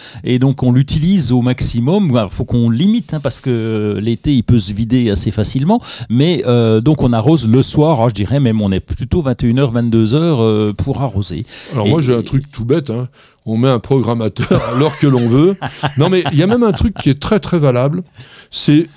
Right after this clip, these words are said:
Speaker 2: justement grâce à un programmateur, c'est d'arroser deux fois dans le, dans la soirée. Vous allez arroser,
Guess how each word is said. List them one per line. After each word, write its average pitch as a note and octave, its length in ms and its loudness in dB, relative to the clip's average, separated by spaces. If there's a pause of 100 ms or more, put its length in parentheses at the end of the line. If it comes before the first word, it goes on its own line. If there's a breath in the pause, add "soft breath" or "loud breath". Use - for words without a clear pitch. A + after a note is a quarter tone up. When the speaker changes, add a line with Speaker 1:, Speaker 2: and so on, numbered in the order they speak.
(320 soft breath)
Speaker 2:
justement F#3 440 -2
grâce D3+ 300 0
à D3+ 40 0
un C3 60 0
programmateur, A#2 680 0
c'est - 140 -2
d'arroser C#3+ 340 0
deux C3+ 180 0
fois F3 300 -2
dans C3 120 0
le, G#2 60 -4 (140)
dans A#2+ 160 -2
la A#2 100 0
soirée. F#2+ 400 -8 (400 soft breath)
Vous A2 160 -2
allez E3 120 2
arroser, D3 540 2